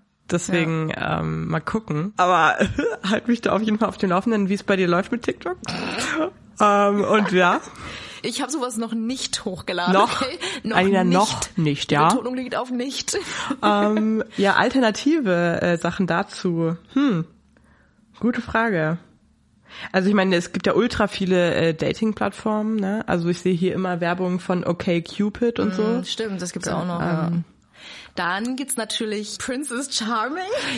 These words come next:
Speaker 2: die
Speaker 1: Ja.
Speaker 2: zweite Staffel.
Speaker 1: Tatsache. Ist,
Speaker 2: Carla,
Speaker 1: ja.
Speaker 2: wichtige
Speaker 1: Mhm.
Speaker 2: Frage. Wenn du Single wärst,
Speaker 1: Ja.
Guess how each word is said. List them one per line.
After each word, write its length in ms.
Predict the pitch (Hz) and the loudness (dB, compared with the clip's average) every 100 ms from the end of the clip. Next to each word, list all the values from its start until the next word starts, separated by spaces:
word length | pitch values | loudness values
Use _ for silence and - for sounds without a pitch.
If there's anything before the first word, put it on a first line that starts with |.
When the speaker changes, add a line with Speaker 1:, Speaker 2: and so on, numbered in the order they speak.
| 208 - | -8 -4
Speaker 2:
die 180 | 180 180 | 2 6
Speaker 1:
Ja. 480 | 190 185 175 196 285 | 6 8 6 6 6
Speaker 2:
zweite 160 | 466 | 4
Staffel. 480 | - 202 208 - - 208 554 - 370 - | 0 -4 -6 -6 -6 -4 -6 -8 -8 -6
Speaker 1:
Tatsache. 1120 | 180 185 175 - - 196 208 196 - - - - _ _ - | -2 -2 -2 -4 -4 -2 -2 -4 -6 -12 -14 -20 _ _ 0
Ist, 160 | 220 | 0
Speaker 2:
Carla, 440 | 226 220 208 175 165 | 0 -2 -2 -4 -2
Speaker 1:
ja. 380 | 190 185 185 175 | 2 4 4 2
Speaker 2:
wichtige 480 | 208 214 214 220 381 | -2 0 2 2 0
Speaker 1:
Mhm. 40 | 196 | -4
Speaker 2:
Frage. 540 | - 175 190 131 - - - - _ - | -4 -4 -4 -4 -6 -10 -20 -20 _ -8
Wenn 240 | 214 220 | -6 -4
du 180 | 254 285 | -4 -4
Single 400 | - 240 202 170 | -4 -4 -4 -4
wärst, 340 | 165 165 165 196 | -4 -4 0 0
Speaker 1:
Ja. 180 | 180 | 0